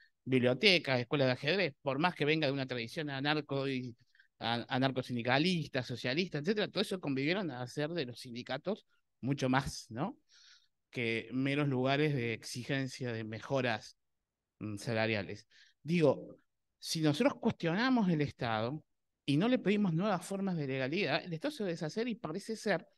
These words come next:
en nuestra experiencia, la única posibilidad donde podemos disputar algo de amparo, ¿no? Y ahí me surge algo que comentamos con Andrea, la experiencia de Ecuador, digamos, y hablando de aquellos que quieren construir su propia ley, digamos, ¿hasta qué punto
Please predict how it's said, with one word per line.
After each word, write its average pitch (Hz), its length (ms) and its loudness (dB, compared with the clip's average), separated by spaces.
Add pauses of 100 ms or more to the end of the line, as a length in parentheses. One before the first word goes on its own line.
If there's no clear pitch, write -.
(520)
en 180 140 0
nuestra 196 220 0
experiencia, 208 600 2
la 143 160 4
única 233 340 2
posibilidad 202 580 -2
donde 175 180 0
podemos 170 280 0
disputar 143 520 -6
algo 135 200 -2
de 117 80 -6
amparo, 101 400 -12 (220)
¿no? 156 220 -8 (520)
Y 180 120 4
ahí 202 160 8
me 233 200 0
surge 214 380 0
algo 190 220 0
que 156 100 -6
comentamos 165 460 0
con 190 100 -4
Andrea, 214 460 2
la 147 100 -2
experiencia 139 440 -4
de 127 100 -2
Ecuador, 170 420 2 (600)
digamos, 151 500 2 (200)
y 120 120 -2
hablando 151 540 4
de 139 100 4
aquellos 143 320 -2
que 135 100 -6
quieren 147 180 0
construir 147 280 -6
su 139 120 -10
propia 143 280 -4
ley, 226 180 2
digamos, 139 420 0
¿hasta 147 220 -6
qué 262 140 -2
punto 127 640 -2